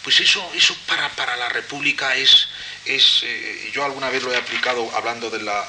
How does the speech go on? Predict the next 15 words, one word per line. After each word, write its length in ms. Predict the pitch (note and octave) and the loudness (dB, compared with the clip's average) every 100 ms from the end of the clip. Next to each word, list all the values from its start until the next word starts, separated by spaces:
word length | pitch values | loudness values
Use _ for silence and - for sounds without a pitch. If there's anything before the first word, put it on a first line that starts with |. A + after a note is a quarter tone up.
| - | -8
de 80 | G2+ | -8
la 100 | G2 | -6
República. 460 | G2 - A#2 A#2 G2 F#2 - | -8 -10 -10 -8 -8 -10 2
Bueno, 180 | E3+ - - - - | 2 2 -8 -10 -2
en 180 | D#3 D3+ | 2 6
síntesis, 560 | - D#3+ - - - - | 6 6 0 -4 -2 -2
no, 180 | C#3+ C3+ B2 | -2 -2 -2
no, 180 | C3 B2 B2 | -2 -2 -2
no, 260 | B2+ C3 A#2+ A#2 | -4 -4 -6 -8
no, 200 | B2 A#2+ A2+ A#2 | -8 -8 -10 -8
no, 1120 | B2 A#2+ A#2 G#2 G2 - - - A2 B2 B2 | -6 -6 -6 -10 -14 -16 -16 -14 -10 -6 -4
no 80 | B2 | -4
nos 160 | A#2+ | -4
detengamos 540 | A2+ A2 G2+ F#2+ F2+ - | -2 -4 -4 -6 -6 -6
más. 220 | D#2+ | -2